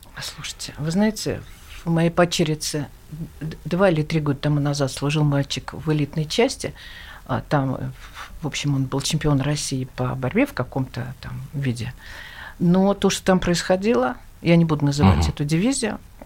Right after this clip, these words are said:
Speaker 1: это впечатляет даже в течение года. Армия — это армия, да? И пока в армии не будут, не будет правозащитников и не будет камер,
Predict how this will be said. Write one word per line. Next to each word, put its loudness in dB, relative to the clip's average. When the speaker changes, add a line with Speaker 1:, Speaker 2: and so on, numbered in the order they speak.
Speaker 1:
это 0
впечатляет -2
даже 4
в -12
течение 2
года. -4
Армия — 8
это 4
армия, 0
да? 2
И 0
пока 4
в 2
армии 2
не 2
будут, -4
не 2
будет -2
правозащитников 0
и 6
не 8
будет 2
камер, 6